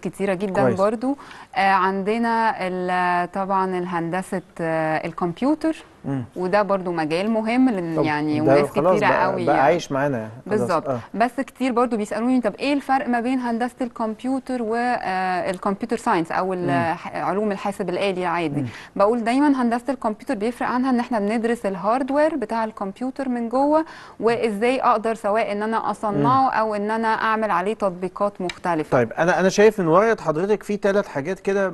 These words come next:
Speaker 2: محتاجين وقفه. آه، اول حاجه اعتقد انه كل الدراسات دلوقتي بتقول انه اهم حاجه دلوقتي في، في التخصصات بتاعه الحاسب الالي تحديدًا الامن السيبراني،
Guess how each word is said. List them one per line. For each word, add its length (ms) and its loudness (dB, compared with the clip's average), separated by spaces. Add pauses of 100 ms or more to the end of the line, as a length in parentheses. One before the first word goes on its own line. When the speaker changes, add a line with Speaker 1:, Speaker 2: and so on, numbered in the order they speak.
(220)
Speaker 2:
محتاجين 640 -2
وقفه. 320 0 (760)
آه، 220 0
اول 340 6
حاجه 400 4
اعتقد 480 2
انه 220 -2
كل 220 0
الدراسات 420 0
دلوقتي 320 -2
بتقول 300 -4
انه 360 -4 (100)
اهم 300 -2
حاجه 260 -2
دلوقتي 580 -4 (120)
في، 140 -8
في 100 -14
التخصصات 580 -6
بتاعه 320 -4 (100)
الحاسب 480 -6
الالي 260 -4
تحديدًا 400 -8
الامن 260 -4
السيبراني، 540 -6